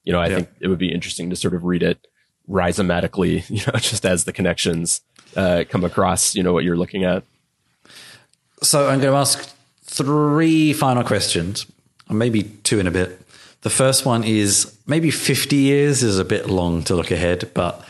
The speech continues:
Speaker 2: let's say ten years. What do you think, uh, y-, if you were to make a, a follow-up to this, a supplement in ten, twenty years, what kinds of games do you think you might be writing about?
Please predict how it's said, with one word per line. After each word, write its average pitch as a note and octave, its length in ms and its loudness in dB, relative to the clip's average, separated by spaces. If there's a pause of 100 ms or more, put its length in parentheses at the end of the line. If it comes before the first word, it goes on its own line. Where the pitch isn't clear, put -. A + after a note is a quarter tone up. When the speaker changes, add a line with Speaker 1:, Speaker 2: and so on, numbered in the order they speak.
(140)
Speaker 2:
let's B2 140 -2
say G2 500 0
ten G#2 320 -2
years. D2+ 400 -4 (840)
What A2+ 320 0
do C#3 80 4
you B2 100 4
think, G#2+ 560 -2 (300)
uh, F#2 140 -2
y-, E2+ 320 0
if - 160 -4
you A2 140 2
were G#2 100 2
to F#2+ 320 2
make F#2 280 -2
a, F2+ 280 2
a F#2 40 0
follow-up A2+ 420 0
to A2 80 0
this, A#2 220 0
a - 40 0
supplement A#2 720 -2
in E2 260 -2
ten, B2 400 0
twenty A2+ 260 0
years, G#2 360 0 (720)
what - 140 -4
kinds C#3+ 1000 2
of G2+ 200 -2
games G2+ 580 0
do G2 100 -2
you F2+ 40 0
think F2+ 240 -2
you F#2+ 80 0
might F2 280 0
be E2+ 120 -2
writing E2 400 -2
about? D#2+ 320 -4